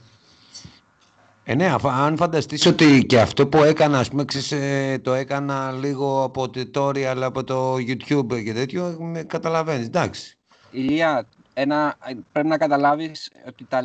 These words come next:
Speaker 2: layer επί της ουσίας είναι διαφάνειες και τους αλλάζεις και τη διαφα-, δηλαδή τον, τον τύπο της διαφάνειας. Και αυτό το ελέγχεις από εδώ που λέει "είδες επάνω normal".
Speaker 1: Το
Speaker 2: Αυτό.
Speaker 1: opacity, opacity,
Speaker 2: Μπράβο.
Speaker 1: πώς λέγεται, τέλος πάντων.
Speaker 2: Το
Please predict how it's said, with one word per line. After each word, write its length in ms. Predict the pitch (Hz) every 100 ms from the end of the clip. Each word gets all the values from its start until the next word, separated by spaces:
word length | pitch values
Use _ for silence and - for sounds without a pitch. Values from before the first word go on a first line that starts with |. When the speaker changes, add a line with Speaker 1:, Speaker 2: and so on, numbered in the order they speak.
| 127
Speaker 2:
layer 280 | 135 139 151
επί 200 | 151 135
της 120 | -
ουσίας 360 | 127 147 147
είναι 140 | 160 160
διαφάνειες 800 | 147 127 - 156 127 92 - -
και 240 | - 127 117 -
τους 340 | 123 117 -
αλλάζεις 520 | 120 123 135 151 160
και 140 | - 143
τη 100 | 143
διαφα-, 360 | 143 139 156
δηλαδή 280 | 123 135 147
τον, 220 | 143 139
τον 200 | 131 131
τύπο 240 | 156 151 143
της 140 | 117
διαφάνειας. 680 | 117 107 117 98 85 82 - _ _ -
Και 120 | 123
αυτό 200 | - 151
το 100 | 156
ελέγχεις 340 | 151 160 -
από 200 | 156 143
εδώ 200 | 135 147
που 100 | 147
λέει 200 | 147 151
"είδες 240 | 151 151 147
επάνω 340 | 135 143 147 143
normal". 360 | 123 117 131 151 _ _ _ _ _ _ _ _ _ _ _ _ - -
Speaker 1:
Το 100 | 151
Speaker 2:
Αυτό. 200 | 151 151
Speaker 1:
opacity, 600 | 165 147 - - 104 95 104 101
opacity, 340 | 131 113 92
Speaker 2:
Μπράβο. 200 | - 113
Speaker 1:
πώς 100 | 82
λέγεται, 380 | 87 85 80 78
τέλος 340 | 78 82 80
πάντων. 480 | - 80 76 78 78
Speaker 2:
Το 280 | 131 131